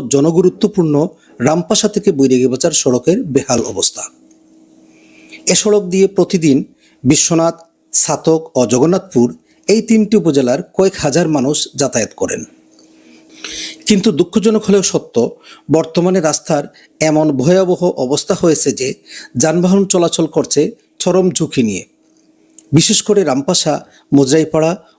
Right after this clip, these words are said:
ও কাটলিপাড়া এলাকায় সড়কে অসংখ্য গর্ত তৈরি হয়েছে। এ যেন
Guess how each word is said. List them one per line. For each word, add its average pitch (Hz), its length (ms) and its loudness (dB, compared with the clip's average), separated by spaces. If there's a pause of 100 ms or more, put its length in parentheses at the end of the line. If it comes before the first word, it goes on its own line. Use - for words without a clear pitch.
(140)
ও - 20 4 (120)
কাটলিপাড়া 175 500 0
এলাকায় 131 340 -2 (340)
সড়কে 139 360 0 (140)
অসংখ্য 190 360 -2 (100)
গর্ত 135 200 -2 (120)
তৈরি 127 220 2
হয়েছে। - 280 -4 (1080)
এ - 100 2
যেন 190 140 0